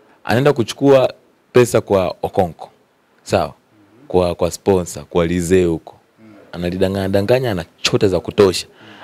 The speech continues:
Anamfuata kijana. Kwa kijana kama mimi anajua kabisa atapata furaha, atakamiwa vizuri, sijui unaelewa vizuri. Ata-, ata-, ana uwezo wa kushow off kwamba yes, na date na mtu fulani maarufu, na date na kijana fulani ni handsome.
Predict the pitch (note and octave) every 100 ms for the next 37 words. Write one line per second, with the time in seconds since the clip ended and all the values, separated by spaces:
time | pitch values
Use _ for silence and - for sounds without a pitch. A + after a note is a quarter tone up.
0 | - E2 D#2+ - F#2+ F2+ E2 F2 F2 E2
1 | - _ _ _ _ _ _ _ _ _
2 | _ - A2 A#2 C3+ B2+ C3+ C3 A2 B2
3 | G#2+ G#2+ A2+ F2+ G2+ F#2 F2 F2 F#2 F2+
4 | F#2 _ _ A2 G2+ _ - - E2+ D2+
5 | - F2 F#2+ G2 F2 E2 D#2+ G2+ F#2+ F#2
6 | F#2 - G#2 G2+ F#2+ G2 F2+ F#2 E2+ F2+
7 | - - - _ - - - - D#2 F2+
8 | - - F2 F2+ E2+ G2 G2+ G2 - -
9 | - F2+ F2+ F2+ E2+ - F2+ E2+ F2+ F2+
10 | D#2+ D2 F2+ F2+ - E2+ D#2+ - - F2+
11 | F2 E2 F2 F2+ - F2+ E2+ F#2 - F2
12 | E2 E2 E2 D#2+ F#2 F2+ E2+ F#2 F2 F#2
13 | F#2